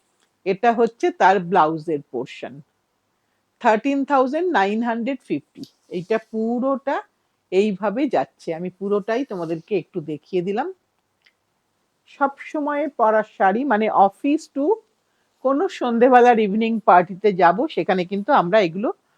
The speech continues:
অনায়াসে ক্যারি করতে পারি। আর ওই যে বললাম, কোথাওর মধ্যেও অনেকের অনেক জমকালো শাড়ির মধ্যেও কিন্তু এ তার নিজের মহিমায় উজ্জ্বল হয়ে থাকে।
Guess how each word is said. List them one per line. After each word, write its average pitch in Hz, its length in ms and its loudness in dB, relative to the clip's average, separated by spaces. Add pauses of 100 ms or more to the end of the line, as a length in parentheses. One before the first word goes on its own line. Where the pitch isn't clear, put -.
(260)
অনায়াসে 262 640 2
ক্যারি 190 320 2
করতে 190 360 -2
পারি। 143 280 -6 (1120)
আর 175 240 -2 (1700)
ওই 214 120 -16
যে 240 100 -14
বললাম, 220 540 -8 (240)
কোথাওর 247 420 -2
মধ্যেও 254 360 -2
অনেকের 254 560 -2
অনেক 302 500 -4 (600)
জমকালো 254 600 2
শাড়ির 214 400 0
মধ্যেও 196 560 -2
কিন্তু 233 480 -6 (720)
এ 247 340 2
তার 233 280 6
নিজের 220 500 0 (580)
মহিমায় 208 720 -4 (120)
উজ্জ্বল 175 440 -2
হয়ে 156 200 -8
থাকে। - 340 -12